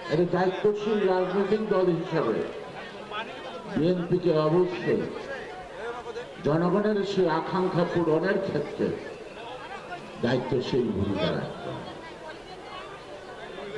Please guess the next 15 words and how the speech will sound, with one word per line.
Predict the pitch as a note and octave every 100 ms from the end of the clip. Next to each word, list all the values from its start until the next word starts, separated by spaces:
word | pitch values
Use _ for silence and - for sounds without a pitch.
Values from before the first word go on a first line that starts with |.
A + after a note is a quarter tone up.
| G#3 E3+ C#3+
কারণ | D#3+ F#3
যারা | F3 F3+ G3+ -
সন্তান | G#3 G3+ G3+ G#3 G#3+
হারিয়েছে, | F#3 G3 F#3+ F#3+ G3
স্ত্রী | - G3+ G3+ G3
হারিয়েছে, | F#3+ G3 G3 G3 G3+
পুত্র | G3 - G3+
হারিয়েছে, | G3+ G3+ F#3 F3+ G3 D3 - - - E4 E4+ E4+ D4 D#4 D4 D4 D4+ C#4+ A3 G#3+ A3 A#3 G#3 G#3 - - - F#3+
কিসের | G3+ A3+ A3+ A3+
জন্য | A3 G#3
হারিয়েছে? | E3 G3 F#3+ E3+ - - - - - - - - - - - - - - - - -
তারা | E3+ G#3+
ফ্যাসিবাদের | G#3 G#3+ G#3+ A3+ A3 A3 A3+
বিরুদ্ধে | F#3 F#3+ A3 - A3
লড়াই | F#3+ G#3+ A3+